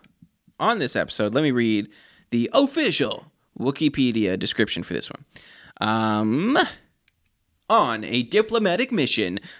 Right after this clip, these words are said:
to the planet Rhodia, Padme discovers that her old friend and fellow Republic Senator Onaconda Farr I think <laughs> is how you pronounce that,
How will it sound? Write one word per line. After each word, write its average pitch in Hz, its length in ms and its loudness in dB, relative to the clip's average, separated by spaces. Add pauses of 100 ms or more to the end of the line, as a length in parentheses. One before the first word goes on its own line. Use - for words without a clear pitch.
to 143 120 2
the 143 80 6
planet 151 500 0 (240)
Rhodia, 127 640 0 (240)
Padme 127 460 -4
discovers 107 560 2
that - 220 -4
her - 220 -2
old 151 300 0
friend 110 500 0
and 110 220 -2
fellow 180 460 0 (180)
Republic 160 760 -2
Senator 143 680 0 (640)
Onaconda 214 1120 0
Farr 139 760 0 (800)
I - 60 -8
think 127 440 0
<laughs> - 60 -12
is - 140 2
how - 180 -2
you 139 80 -6
pronounce - 540 -4
that, - 200 -4